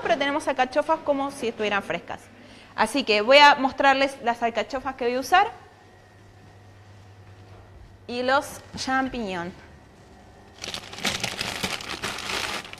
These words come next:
Entonces, llega el veinticuatro, reunión familiar,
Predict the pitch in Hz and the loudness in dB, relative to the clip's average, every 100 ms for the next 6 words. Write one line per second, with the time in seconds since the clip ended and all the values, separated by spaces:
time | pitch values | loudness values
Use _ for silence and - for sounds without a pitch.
0 | - - - - - - - - 226 240 | -18 -18 -20 -20 -20 -20 -20 -2 -2 2
1 | 226 175 - 170 - - - - - - | 0 0 -8 -12 -12 -16 -18 -20 -20 -18
2 | - - - 294 302 311 311 285 262 262 | -18 -10 4 10 12 12 10 6 4 2
3 | 269 - 262 214 208 185 160 - - 214 | 0 6 10 10 8 -2 -2 -8 -8 -2
4 | 220 254 277 285 262 233 208 180 175 | 0 2 2 2 2 2 6 6 4